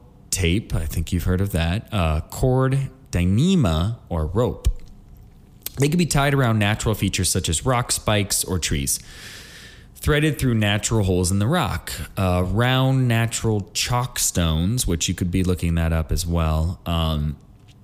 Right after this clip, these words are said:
'cause I'm not even sure what that is, or through artificial anchors such as metal hangers, chains, or rings, also known as runners.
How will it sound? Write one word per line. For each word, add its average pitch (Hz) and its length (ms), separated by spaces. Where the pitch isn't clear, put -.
'cause 92 140
I'm 90 60
not 92 140
even 85 180
sure 80 220
what 76 160
that 76 160
is, 90 560
or 117 540
through 95 160
artificial 87 400
anchors 85 320
such 78 180
as 78 100
metal 78 300
hangers, 107 500
chains, 80 480
or 82 80
rings, 82 460
also 165 240
known 104 220
as 120 160
runners. 82 440